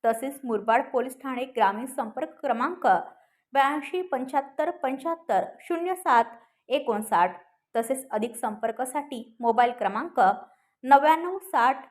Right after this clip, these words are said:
अठ्ठ्याण्णव शून्य एक सोळा, अठ्ठ्याण्णव एक्क्याऐंशी एक्केचाळीस नव्याण्णव एकोणसाठ, शहाण्णव तेवीस सतरा अडतीस एक्क्याण्णव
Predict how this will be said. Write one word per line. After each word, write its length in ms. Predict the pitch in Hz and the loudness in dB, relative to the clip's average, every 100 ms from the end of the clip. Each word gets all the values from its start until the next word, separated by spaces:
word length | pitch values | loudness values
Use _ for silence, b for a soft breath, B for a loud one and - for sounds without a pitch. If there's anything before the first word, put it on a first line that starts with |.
| _ - | _ -2
अठ्ठ्याण्णव 640 | 240 240 311 349 330 180 - _ | -2 -4 -8 -4 -2 -4 -6 _
शून्य 340 | - 349 359 370 - | -4 -2 -2 -4 -2
एक 280 | 202 196 - _ - | -2 -2 -10 _ -10
सोळा, 420 | 302 220 185 156 - - _ _ _ _ _ _ - | 4 8 10 8 0 -18 _ _ _ _ _ _ -4
अठ्ठ्याण्णव 640 | 214 214 - 254 247 262 294 - | -4 -2 0 0 2 0 0 -4
एक्क्याऐंशी 920 | 220 - 262 277 285 269 202 214 _ - | -6 -4 -2 -2 -4 -4 -6 -8 _ -4
एक्केचाळीस 680 | 254 262 370 370 302 226 254 - _ 240 | -4 -2 -4 2 2 2 -4 -16 _ 0
नव्याण्णव 680 | 262 277 349 339 220 185 269 _ | 2 4 2 0 -2 -2 -8 _
एकोणसाठ, 720 | 277 269 190 208 214 202 196 - _ _ _ _ _ _ _ _ 339 | -2 -2 -6 -2 4 4 2 -6 _ _ _ _ _ _ _ _ 2
शहाण्णव 480 | 311 311 359 403 403 - | 2 2 -2 -2 -2 -2
तेवीस 460 | 285 285 311 392 - | -4 -2 -2 -2 -2
सतरा 400 | 247 - 262 294 - | -4 0 0 0 2
अडतीस 540 | 214 262 269 285 294 - | 2 2 0 -8 -10 -8
एक्क्याण्णव 540 | 254 254 233 190 190 | -8 -4 0 2 4